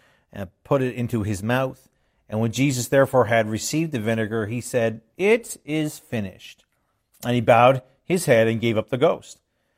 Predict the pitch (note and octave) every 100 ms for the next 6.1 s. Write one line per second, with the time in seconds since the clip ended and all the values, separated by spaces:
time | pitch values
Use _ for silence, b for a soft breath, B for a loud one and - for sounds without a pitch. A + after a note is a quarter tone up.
0 | _ - D3 C3+ D#3 C3+ C#3+ C#3+ A#2+ A#2+
1 | C3+ C3+ A#2+ C3+ B2 B2 C3+ B2+ B2 A#2
2 | - - B2 - A#2 C#3 C#3 - G2+ G#2
3 | A2+ F#2 F2+ G2+ G#2+ G#2 - G#2 G2 G#2
4 | D#3+ F3+ B2 G#2 G2+ F#2+ G2+ F#2+ F#2 -
5 | G2+ F#2+ F2+ - F2+ F2 - F2 F2 C#3